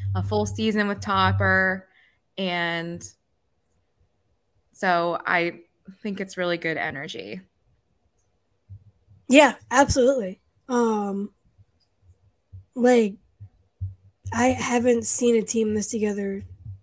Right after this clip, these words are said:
Speaker 2: for the Phillies since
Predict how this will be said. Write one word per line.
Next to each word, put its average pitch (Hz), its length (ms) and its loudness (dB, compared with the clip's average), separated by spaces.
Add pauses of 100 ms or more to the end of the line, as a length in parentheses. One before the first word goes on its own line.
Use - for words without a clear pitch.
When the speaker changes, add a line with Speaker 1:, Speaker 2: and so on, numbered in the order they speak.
(320)
Speaker 2:
for 233 140 4
the 240 80 6
Phillies 202 560 2 (520)
since - 720 -2